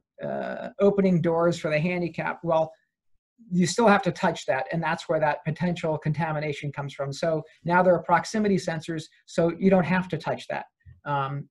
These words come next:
and it's just one more thing. Oops, uh, there. So when I say oops, you know I goofed. Um, on the left-hand side is an occupancy sensor. Um, it's something that you don't have to touch to turn the lights on and off. And not only, and you don't have to wave your arms either, because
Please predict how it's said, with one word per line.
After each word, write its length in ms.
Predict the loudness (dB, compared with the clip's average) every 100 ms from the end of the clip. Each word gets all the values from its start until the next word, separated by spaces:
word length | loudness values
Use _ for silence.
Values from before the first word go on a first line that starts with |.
| _
and 100 | -2
it's 180 | -2 -2
just 280 | -2 -2 2
one 140 | 2 2
more 220 | 2 -2
thing. 360 | -2 -4 -6 -16 _ _ _ _ _ _ _ _ _ _ -10
Oops, 360 | -10 -10 -20 _ _ _ _ _ _ _ -20
uh, 40 | -20 -20 -20 -20 -20 -16
there. 320 | -16 -14 -18 _ _ _
So 200 | -10 -6
when 140 | -6
I 60 | -4
say 200 | -4 -4
oops, 240 | -4 -4
you 60 | -6
know 100 | -4
I 80 |
goofed. 340 | -6 -8 -10 -14 _ _ _ _ -4
Um, 400 | 0 0 -2 -6 -16 _ 2
on 140 | 6
the 80 | 8
left-hand 560 | 8 6 6 6 6 4
side 380 | 6 8 6
is 160 | 4 0
an 80 | -2
occupancy 680 | 2 2 2 -2 0 0
sensor. 600 | 0 0 -2 -2 -4 -4 -12 _ _
Um, 300 | -2 0 -2 -4 -14 _ _ -2
it's 200 | -2 2
something 300 | 2 4 4
that 140 | 4
you 120 | 4
don't 200 | 4 4
have 180 | 4 0
to 80 | 0
touch 340 | -2 -4 -4
to 140 | -4 -2
turn 200 | -2 0
the 80 | 2
lights 280 | 0 0
on 120 | -4 -4
and 120 | -6
off. 180 | -6 -6
And 100 | -2
not 200 | -2 -2
only, 160 | -2
and 120 | 0
you 100 | 4
don't 120 | 6 6
have 140 | 4
to 80 | 4
wave 180 | 4 4
your 140 | 0
arms 320 | 2 0 0
either, 180 | -2 -2
because 420 | -2 -4 -4 -4